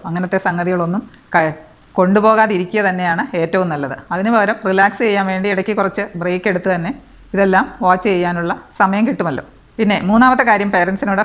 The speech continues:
പ്രത്യേകം പറയാനുള്ളത്, vacation തുടങ്ങിയതല്ലേ ഉള്ളൂ, ചെറിയ കുട്ടികളെ ദയവായി പഠിത്തത്തിലേക്ക് ഇപ്പോഴേ കൊണ്ടുപോകരുത്. അതേസമയം വലിയ ക്ലാസ്സിലെ കുട്ടികളാണെങ്കിൽ, ഇനിയിപ്പോൾ നയൻത്തിലോ ടെൻത്തിലോ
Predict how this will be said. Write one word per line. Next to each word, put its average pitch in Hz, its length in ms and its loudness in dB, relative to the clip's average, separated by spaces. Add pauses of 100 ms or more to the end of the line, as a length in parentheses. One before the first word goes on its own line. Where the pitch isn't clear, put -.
പ്രത്യേകം 202 460 0
പറയാനുള്ളത്, 175 460 0 (160)
vacation 180 460 -4
തുടങ്ങിയതല്ലേ 196 600 2
ഉള്ളൂ, 147 120 -4 (1000)
ചെറിയ 190 280 4
കുട്ടികളെ 185 340 2 (100)
ദയവായി 180 480 4 (400)
പഠിത്തത്തിലേക്ക് 185 640 0 (120)
ഇപ്പോഴേ 180 320 -2 (1000)
കൊണ്ടുപോകരുത്. 190 580 2 (1040)
അതേസമയം 185 500 2 (160)
വലിയ 190 260 2
ക്ലാസ്സിലെ 233 340 2
കുട്ടികളാണെങ്കിൽ, 170 580 -2 (440)
ഇനിയിപ്പോൾ 165 380 -4 (480)
നയൻത്തിലോ 165 420 -2 (100)
ടെൻത്തിലോ 170 360 0